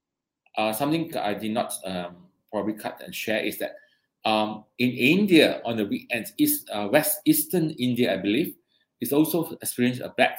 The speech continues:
floods, and somewhere also in Europe countries,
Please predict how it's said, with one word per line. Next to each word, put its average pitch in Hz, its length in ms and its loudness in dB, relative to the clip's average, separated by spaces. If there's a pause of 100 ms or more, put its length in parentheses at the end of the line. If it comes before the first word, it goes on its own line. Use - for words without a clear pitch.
(200)
floods, - 480 2 (240)
and 110 100 -6
somewhere 143 640 0
also 135 580 0
in 104 260 -6
Europe 131 360 4
countries, 113 580 -6